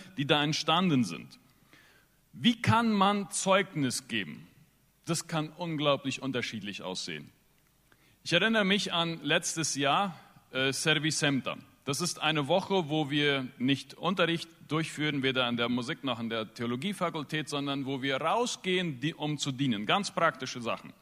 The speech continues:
Da war eine Gruppe in Tavlada und die hat da unter Anleitung von Pastor Sirito gearbeitet. Da wurde gefärbt, ähm, Müll zusammengesammelt,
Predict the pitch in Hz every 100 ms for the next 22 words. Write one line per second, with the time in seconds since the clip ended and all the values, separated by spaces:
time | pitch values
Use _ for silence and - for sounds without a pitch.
0 | _ _ _ _ - - - 156 208 180
1 | 190 220 180 196 202 202 160 160 160 143
2 | 131 143 107 80 - - _ _ _ _
3 | _ - 127 135 135 151 160 170 156 139
4 | 127 139 151 143 135 127 123 120 123 -
5 | 131 - 123 196 214 214 220 - _ _
6 | _ - 117 123 123 98 - 82 - -
7 | 165 165 165 135 135 123 104 92 117 -
8 | 120 127 131 - - 117 113 113 113 104
9 | 113 - - _ - _ - - _ -
10 | - 117 - 90 117 156 - 123 131 135
11 | 127 117 113 127 127 123 120 -